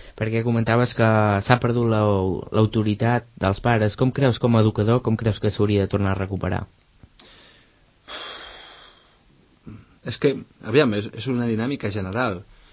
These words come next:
Speaker 2: Els llocs de saber, els llocs de, mm, tradicionals de societat, diguem-ne, industrial,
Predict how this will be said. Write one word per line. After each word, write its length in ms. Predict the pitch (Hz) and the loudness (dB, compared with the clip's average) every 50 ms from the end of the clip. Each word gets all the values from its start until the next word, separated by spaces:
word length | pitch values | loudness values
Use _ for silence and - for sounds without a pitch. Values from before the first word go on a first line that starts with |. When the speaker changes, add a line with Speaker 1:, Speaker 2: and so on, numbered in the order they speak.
| - - - - | 4 6 6 4
Speaker 2:
Els 140 | 101 98 101 | 2 -2 -4
llocs 160 | 107 101 101 | -4 -4 -2
de 100 | 107 110 101 | -4 -4 -4
saber, 300 | - 113 107 113 127 143 - 101 - _ - | -4 -4 -4 -2 -2 -4 -4 -8 -12 _ -16
els 100 | 107 101 | -10 -6
llocs 200 | 107 107 107 107 110 | -4 -4 -4 -2 -4
de, 140 | 107 107 107 104 104 101 | -2 -2 -2 -2 -2 -4
mm, 380 | 98 95 92 92 90 85 85 92 92 _ _ _ _ _ _ _ _ _ - | -4 -6 -6 -8 -8 -10 -12 -14 -16 _ _ _ _ _ _ _ _ _ -6
tradicionals 680 | - 120 120 113 113 110 - 113 104 113 131 135 123 104 - | -4 -2 0 0 0 -2 -2 -4 -2 0 0 0 0 -2 -4
de 140 | 98 98 95 90 - | -4 -4 -4 -4 -6
societat, 720 | - 107 - - 104 95 - 110 113 117 - - - - _ _ _ - | -6 -6 -4 -4 -4 -4 -2 0 -2 -2 -2 -6 -20 -20 _ _ _ -10
diguem-ne, 480 | - 110 101 104 101 104 104 101 95 95 - _ _ _ _ _ _ _ _ - - - - | -6 -4 -4 -2 -2 -2 -2 -2 -4 -6 -10 _ _ _ _ _ _ _ _ -20 -12 -4 0
industrial, 720 | 117 117 110 110 101 - - - 117 120 107 101 110 143 | 0 2 2 0 -2 -4 -4 -2 0 2 2 2 -2 -4